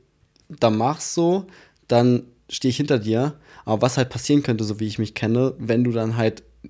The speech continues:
Probleme auftreten wegen der Nebenwirkungen, weil du dann einfach ultra schnell wütend wirst oder so,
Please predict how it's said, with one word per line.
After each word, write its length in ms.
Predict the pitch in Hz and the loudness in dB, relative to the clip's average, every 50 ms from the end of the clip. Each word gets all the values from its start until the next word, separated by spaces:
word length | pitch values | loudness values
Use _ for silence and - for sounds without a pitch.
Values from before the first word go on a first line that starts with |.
| _ _ _ _ _ _ - 165 - | _ _ _ _ _ _ -20 -18 -4
Probleme 500 | - - 135 120 123 135 143 156 151 135 | 0 2 4 6 8 8 8 8 8 8
auftreten 920 | 92 110 127 123 - - - - 123 120 123 123 139 131 123 117 113 113 | 6 6 6 4 2 -4 -2 2 2 2 4 4 4 4 4 4 2 2
wegen 200 | 127 135 139 135 | 4 4 4 4
der 100 | 123 117 | 4 4
Nebenwirkungen, 800 | 117 120 135 139 135 117 110 107 107 107 - 120 117 110 107 92 | 4 4 4 4 2 2 2 2 0 0 0 0 0 0 0 -2
weil 140 | - - 110 | -4 -4 -4
du 80 | 117 | -4
dann 180 | 110 113 110 101 | -4 -4 -4 -4
einfach 480 | - - 110 117 117 - - 113 - - | -4 -2 -2 -2 -2 0 -2 -4 -4 -4
ultra 580 | - 143 139 131 127 - - 113 110 107 107 113 - - - - - - - - - - - - _ _ _ _ - - | -2 0 0 0 0 0 0 2 2 2 0 -2 -4 -10 -18 -16 -18 -18 -20 -20 -20 -20 -20 -20 _ _ _ _ -8 -4
schnell 560 | - - - 131 123 120 120 120 120 120 117 113 107 113 | -2 2 4 6 6 6 6 6 4 4 2 -2 -2 0
wütend 360 | 120 151 175 175 170 135 120 127 | 0 0 0 2 0 0 4 6
wirst 280 | 131 127 131 127 - | 6 6 6 6 2
oder 200 | 139 127 123 120 | 2 4 4 4
so, 280 | 110 120 117 123 147 | 6 4 4 4 4